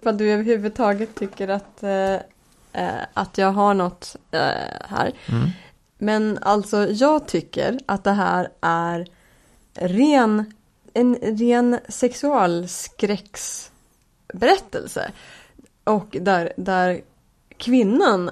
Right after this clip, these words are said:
Speaker 1: är monstret.
Speaker 2: Mm.
Speaker 1: Ja.
Speaker 2: Ja, jag, jag, jag, jag förstår vad du far efter. Jag har inte riktigt med att det, att det är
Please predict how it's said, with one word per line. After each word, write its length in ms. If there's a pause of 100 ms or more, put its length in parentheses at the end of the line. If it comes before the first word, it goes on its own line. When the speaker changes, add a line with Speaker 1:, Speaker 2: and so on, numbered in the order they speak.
Speaker 1:
är 320 (220)
monstret. 920 (240)
Speaker 2:
Mm. 280 (100)
Speaker 1:
Ja. 280
Speaker 2:
Ja, 100
jag, 260
jag, 220
jag, 220
jag 180 (220)
förstår 200
vad 100
du 60
far 180
efter. 180
Jag 40
har 80
inte 180
riktigt 360
med 100
att 60
det, 120
att 160
det 120
är 220